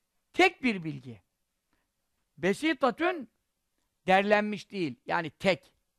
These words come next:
Tek pare. Hakikiyetün. Gerçek besit. Hakikiyetün şu demek, yaratılanların sıfatlarında da bazı kere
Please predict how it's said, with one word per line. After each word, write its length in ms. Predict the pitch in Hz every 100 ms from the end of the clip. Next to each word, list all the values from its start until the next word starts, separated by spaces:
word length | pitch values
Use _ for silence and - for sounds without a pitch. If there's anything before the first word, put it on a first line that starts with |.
| _
Tek 260 | - 254 -
pare. 360 | 175 160 139 101 _ _ _ _ _ _ _ _ _ _
Hakikiyetün. 1080 | _ 165 180 254 226 330 349 247 160 127 110 _ _ _ _ _ _ _ -
Gerçek 520 | 185 220 - 320 247
besit. 300 | 156 - 110 _ _ _ _
Hakikiyetün 720 | 160 170 233 226 269 240 226
şu 160 | 214 226
demek, 320 | 185 262 - _ _ _ _ _ _ _ _ _ _ _ _ _ _ _ _ _
yaratılanların 1080 | - 170 196 208 214 208 214 214 247 220 - _ _ _ _ _ _ _ _ _ _ _ _ _ _ _ _ _ _ _ _ _ _
sıfatlarında 840 | - 165 196 - 208 202 208 214
da 200 | 170 113 _ _ _ _ -
bazı 320 | 196 208 170
kere 360 | 190 185 160